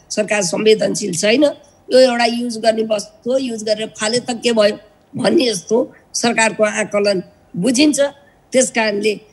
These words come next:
त्यो नेपाली काङ्ग्रेसले पनि गम्भीर रूपमा यसलाई लिएको छ। अझै हामी पार्टीमा यो सवालमा मात्रै छलफल गर्दैछौँ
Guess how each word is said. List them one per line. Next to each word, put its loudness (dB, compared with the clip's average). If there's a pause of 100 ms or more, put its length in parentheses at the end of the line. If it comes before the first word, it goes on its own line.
(220)
त्यो 0 (480)
नेपाली 0
काङ्ग्रेसले -2
पनि 0
गम्भीर -2
रूपमा -4
यसलाई -4
लिएको -2
छ। -6 (480)
अझै 6
हामी 0
पार्टीमा -6
यो -4
सवालमा 0
मात्रै 2 (340)
छलफल 0
गर्दैछौँ -2